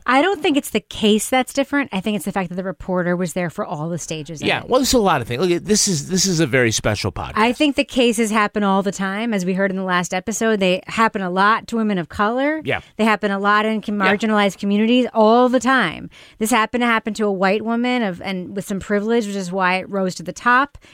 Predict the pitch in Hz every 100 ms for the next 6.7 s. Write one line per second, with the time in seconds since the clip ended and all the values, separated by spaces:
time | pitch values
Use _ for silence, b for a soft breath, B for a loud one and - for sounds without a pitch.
0 | - 208 214 - - 226 233 - 226 202
1 | 185 190 180 202 208 196 294 196 190 196
2 | 180 - 170 143 143 135 160 143 160 143
3 | 135 117 101 131 123 104 262 156 170 123
4 | 135 - 110 85 - 117 277 190 117 110
5 | 107 101 104 254 269 175 175 - - 151
6 | 143 117 104 - 277 254 208